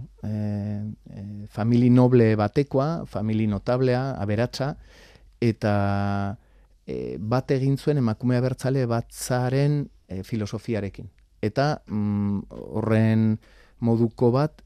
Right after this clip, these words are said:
eratu zuen Ipar Euskal Herrian. Zortzina agrupazio Baixena Farronta Lapurdin, eh, Baixena Farronta Xuberoan, eta hamabost Lapurdin. Eta eskuz esku ibili ziren,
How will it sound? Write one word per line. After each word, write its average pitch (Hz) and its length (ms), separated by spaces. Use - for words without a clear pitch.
eratu 110 400
zuen 143 220
Ipar 113 260
Euskal 107 320
Herrian. 98 400
Zortzina 113 1300
agrupazio 110 800
Baixena 110 360
Farronta 113 580
Lapurdin, 143 680
eh, 113 120
Baixena 107 320
Farronta 120 380
Xuberoan, 151 400
eta 107 200
hamabost 120 500
Lapurdin. 98 560
Eta 107 380
eskuz - 400
esku 151 240
ibili 131 240
ziren, 156 480